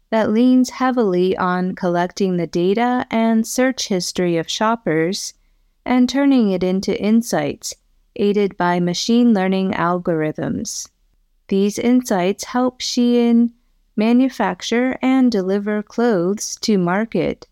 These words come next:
ahead of competitors. The U S C C stopped short of saying the collection of U S users' data itself is a concern.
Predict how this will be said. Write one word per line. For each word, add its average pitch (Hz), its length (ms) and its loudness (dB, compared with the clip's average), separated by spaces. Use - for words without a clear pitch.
ahead 202 480 0
of 156 180 -2
competitors. 180 960 -4
The 190 120 0
U 190 240 2
S 226 200 -2
C 214 260 0
C 175 540 0
stopped - 500 -4
short 247 420 0
of 170 160 -4
saying 190 400 -2
the 175 100 -2
collection 180 580 -2
of 156 100 -4
U 175 240 0
S 170 260 -4
users' 170 640 0
data 185 520 0
itself 226 580 -2
is 165 220 -2
a 170 80 -4
concern. 180 840 -2